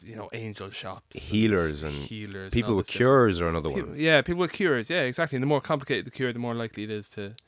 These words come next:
Speaker 1: uh, to, to work. But sure, um,
Speaker 2: I,
Speaker 1: it's
Speaker 2: I,
Speaker 1: all good fun.
Speaker 2: you see, that's the thing.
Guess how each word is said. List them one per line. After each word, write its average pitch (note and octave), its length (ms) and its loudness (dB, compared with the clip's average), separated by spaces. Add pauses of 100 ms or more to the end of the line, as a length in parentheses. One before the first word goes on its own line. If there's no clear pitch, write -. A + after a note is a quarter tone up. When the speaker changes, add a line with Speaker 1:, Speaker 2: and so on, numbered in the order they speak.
(640)
Speaker 1:
uh, G#2 420 -12 (220)
to, - 220 -14 (120)
to G2+ 140 -14
work. G#2+ 260 -12 (140)
But G2+ 140 -14
sure, G#2+ 320 -10
um, G#2 300 -12 (1300)
Speaker 2:
I, G#2 60 4
Speaker 1:
it's G#2 120 4
Speaker 2:
I, A#2 100 8
Speaker 1:
all C3+ 120 2
good A2+ 160 -8
fun. B2 280 -12 (500)
Speaker 2:
you C#3 100 0
see, C#3 140 0
that's C#3 180 4
the - 80 -2
thing. F#2+ 400 2